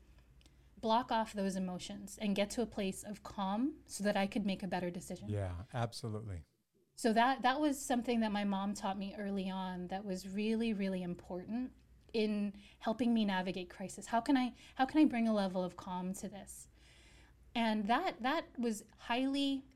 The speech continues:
Speaker 1: important and impactful for me. But as I evolved into the next levels, I talked a little bit about how I, how I teased my brother
Speaker 2: Yeah.
Speaker 1: for,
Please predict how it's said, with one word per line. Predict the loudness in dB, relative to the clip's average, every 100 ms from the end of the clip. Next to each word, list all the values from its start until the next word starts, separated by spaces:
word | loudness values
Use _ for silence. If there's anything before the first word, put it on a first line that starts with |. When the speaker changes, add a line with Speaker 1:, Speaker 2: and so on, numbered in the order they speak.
| -2
Speaker 1:
important | -2 -2 -6 -2 -2 -2
and | -4 -2 -2 -4 -8 _ -20 _ -18 -4
impactful | -2 0 -4 -6 -6 -4
for | 2 4
me. | 4 4
But | 4 2
as | 2
I | 2
evolved | 0 0 0 0 -2 -2
into | -4 -2
the | -4
next | -4 -6
levels, | -6 -6 -6
I |
talked | -6 -6 -4
a |
little | -2 -2
bit | -2 -2
about | -2 -4
how | -2 -2
I, | -2 -4 -12 -20 0
how | 2
I | 4
teased | 2 2 2 2
my | 2 2
brother | 4 4 4 2
Speaker 2:
Yeah. |
Speaker 1:
for, | 0 0 -2